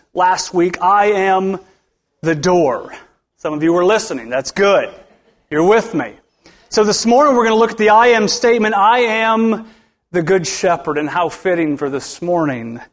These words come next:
as Pastor Appreciation, because he's the shepherd that we follow. Amen? Everybody say, "I am."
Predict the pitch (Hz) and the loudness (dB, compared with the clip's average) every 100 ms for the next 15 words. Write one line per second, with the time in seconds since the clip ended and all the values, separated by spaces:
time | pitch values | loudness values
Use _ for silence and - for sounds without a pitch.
0 | _ _ _ - 131 - 160 147 - - | _ _ _ -18 -10 -2 0 0 -6 -6
1 | 165 - 156 147 - 147 151 165 - 220 | -4 -2 -2 -2 -2 -4 -4 -6 -4 -6
2 | 208 - 156 - 185 175 151 156 160 147 | -6 -8 -8 -2 -2 -2 -4 -2 -2 -2
3 | 170 165 156 123 92 _ - 139 165 202 | 0 0 0 -4 -10 _ -10 -4 -2 -2
4 | 220 - _ - - - 214 220 220 196 | -4 -16 _ -20 -18 -4 0 2 2 2
5 | 240 208 185 196 180 196 139 117 | 2 2 4 4 2 0 -2 -6